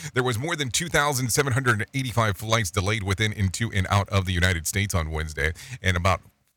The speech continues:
ninety-five such cancellations. Flight, um, flight, <laughs> let's see.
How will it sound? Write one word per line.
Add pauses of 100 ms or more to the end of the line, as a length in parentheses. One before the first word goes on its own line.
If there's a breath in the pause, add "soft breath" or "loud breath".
(240)
ninety-five
such
cancellations. (300 loud breath)
Flight,
um,
flight, (120)
<laughs>
let's
see.